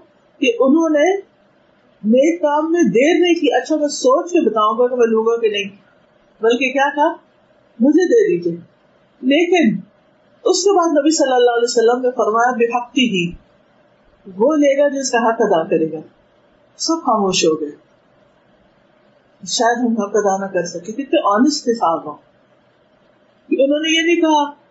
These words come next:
کہ نہیں بھی کر سکتے تب بھی اچھا، اچھا، ان کے قول اور فعل میں تضاد نہیں تھا۔ ہم لوگوں کا یہ ہوتا ہے کرنا کرانا ہم نے کچھ نہیں ہوتا، ہم زبان سے کہتے ہیں ہم کچھ کریں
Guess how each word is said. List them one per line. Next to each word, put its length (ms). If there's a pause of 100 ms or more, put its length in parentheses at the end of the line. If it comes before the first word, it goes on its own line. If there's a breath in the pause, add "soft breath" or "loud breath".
(280)
کہ 80
نہیں 180
بھی 260
کر 80
سکتے 380
تب 160
بھی 180
اچھا، 220
اچھا، 240 (420)
ان 120
کے 100
قول 380
اور 160
فعل 200
میں 100
تضاد 420
نہیں 140
تھا۔ 180 (460)
ہم 140
لوگوں 180
کا 140
یہ 100
ہوتا 220
ہے 120
کرنا 380
کرانا 400
ہم 100
نے 60
کچھ 260
نہیں 120
ہوتا، 320 (300)
ہم 120
زبان 360
سے 120
کہتے 260
ہیں 80
ہم 100
کچھ 220
کریں 240